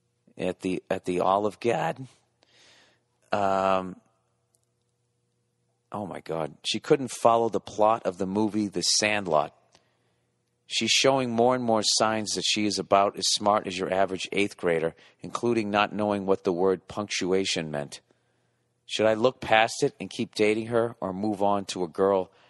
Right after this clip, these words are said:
I can actually have age-appropriate <laughs> conversations with? I have a, I'm having a lot of fun with her, but this is starting to worry me. Thanks, and go fuck yourself.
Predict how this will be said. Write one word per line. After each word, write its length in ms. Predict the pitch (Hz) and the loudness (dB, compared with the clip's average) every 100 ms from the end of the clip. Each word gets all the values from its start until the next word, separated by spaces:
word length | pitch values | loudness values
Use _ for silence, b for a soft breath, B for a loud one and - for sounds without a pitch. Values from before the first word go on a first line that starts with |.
| b | b
I 100 | 87 | -4
can 180 | 90 95 | -2 0
actually 420 | 98 - 101 90 | -2 -2 -4 -2
have 240 | 92 90 - | -2 -2 -2
age-appropriate 760 | 95 98 - - 104 92 92 - | -2 -2 -4 -4 -2 0 -2 -4
<laughs> 20 | |
conversations 840 | 104 95 - - - 120 - 95 92 | -4 -4 0 0 2 0 -2 -6 -2
with? 240 | 82 - _ b b b b b | -2 -4 _ b b b b b
I 140 | 101 | 2
have 200 | 113 110 | 4 2
a, 120 | 101 - | -2 0
I'm 140 | 101 104 | -2 2
having 380 | 123 123 123 - | 4 4 0 0
a 60 | |
lot 260 | 98 101 113 | 2 4 2
of 80 | 110 | 0
fun 300 | - 117 110 | 0 0 2
with 180 | 101 - | -2 0
her, 220 | 92 87 b b b | 0 -2 b b b
but 160 | 92 | -2
this 180 | 107 - | -2 -2
is 100 | 98 | 0
starting 340 | - 107 107 98 | 2 2 2 -2
to 160 | 104 | -4
worry 360 | 85 101 98 85 | 0 2 2 -2
me. 240 | 76 - _ _ _ - | -8 -12 _ _ _ -2
Thanks, 300 | 110 110 - - | 0 0 -2 -6
and 120 | 92 | 0
go 140 | 98 | 0
fuck 320 | - 104 92 | 2 0 0
yourself. 500 | 87 - 73 67 - | -2 -2 0 -2 -6